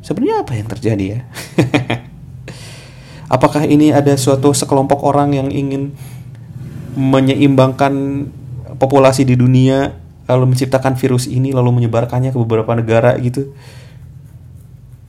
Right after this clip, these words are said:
<laughs> Ya lumayan coy, dua ribu, total tiga ribu sembilan, tiga ribu tiga puluh sembilan orang meninggal dari seluruh dunia, lumayan coy, menurunkan popula-, popula-, populasi yang tidak penting mungkin ya.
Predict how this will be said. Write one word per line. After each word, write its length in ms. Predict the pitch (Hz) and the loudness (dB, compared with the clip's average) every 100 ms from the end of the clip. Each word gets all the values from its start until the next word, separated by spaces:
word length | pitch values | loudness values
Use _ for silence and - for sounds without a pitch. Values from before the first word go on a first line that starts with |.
| - - - - | -20 -20 -20 -12
<laughs> 400 | 190 - - - - - - | -10 -10 -14 -20 -20 -20 -8
Ya 160 | 123 120 | 0 2
lumayan 400 | 127 180 220 143 | 4 2 0 -2
coy, 160 | 190 | -2
dua 160 | 180 127 | 0 0
ribu, 480 | 120 117 117 123 - - - - - | 0 0 -2 -4 -10 -20 -20 -20 -10
total 640 | 127 127 156 170 160 160 | -6 0 0 0 -4 -6
tiga 240 | 131 120 | -4 0
ribu 240 | 120 117 120 | 0 0 -2
sembilan, 480 | 123 120 120 120 123 - _ _ - - - | -2 -2 0 -4 -6 -16 _ _ -20 -20 -8
tiga 160 | 120 120 | 2 2
ribu 240 | 117 123 | 4 0
tiga 160 | 120 117 | 0 -2
puluh 240 | 117 120 | -2 -4
sembilan 480 | 120 113 113 117 123 | -2 -2 -2 -2 -2
orang 240 | 120 117 | -2 -2
meninggal 640 | 117 117 117 113 113 120 120 | 0 0 0 0 -2 0 0
dari 160 | 117 | -2
seluruh 320 | 120 113 113 | -4 -4 -4
dunia, 240 | 110 107 160 | -2 -2 -4
lumayan 480 | 170 120 233 302 - | -4 -6 -6 -8 -8
coy, 160 | - | -8
menurunkan 560 | 180 127 113 117 120 117 | -6 -4 -4 -4 -2 -2
popula-, 480 | 117 113 107 107 - | -2 0 -2 -2 -4
popula-, 480 | 113 - 104 107 | -6 -4 -4 -4
populasi 400 | - 113 110 110 | -8 -2 -2 -2
yang 80 | 107 | -4
tidak 240 | 110 101 185 | -2 -4 -4
penting 320 | 226 202 165 | -6 -4 -2
mungkin 320 | 113 104 101 | -2 -2 -4
ya. 240 | 98 110 | -2 -4